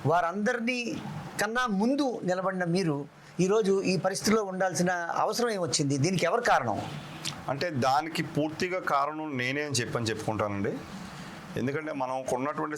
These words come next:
Speaker 2: సెల్ఫ్ రెస్పెక్ట్ని ఎక్కువగా ప్రేమించుకోవటం వల్ల కొన్ని మనం తీసుకున్నటువంటి నిర్ణయాల్లో ఫెయిల్ అవటం జరిగి ఉండి ఉండొచ్చు. ఎందుకంటే ఈ రోజు వరకు నేను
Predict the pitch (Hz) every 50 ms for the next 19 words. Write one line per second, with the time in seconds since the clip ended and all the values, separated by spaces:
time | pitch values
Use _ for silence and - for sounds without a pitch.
0 | 143 - 120 120 139 147 - 165 156 - - - 120 - - 151 139 123 - -
1 | 131 127 135 131 - 127 117 117 123 127 123 - - 123 120 - 127 120 131 135
2 | 139 127 113 107 110 - - - - - - - - - - - - - - 123
3 | 131 143 147 147 139 139 135 127 131 139 131 - - 170 160 156 147 156 151 139
4 | 123 117 113 127 135 135 135 135 139 139 143 147 143 127 123 131 131 - - -
5 | - - - 113 117 123 131 131 127 - 139 127 123 117 - - - - - 101
6 | 107 107 113 120 127 120 113 117 117 113 110 110 110 110 107 - 170 185 240 -
7 | - - - - - - - - - - - 117 135 151 156 180 170 165 160 160
8 | 165 156 147 151 156 - - - - - - - - - 123 131 147 160 175 175
9 | 156 165 175 170 156 185 170 160 151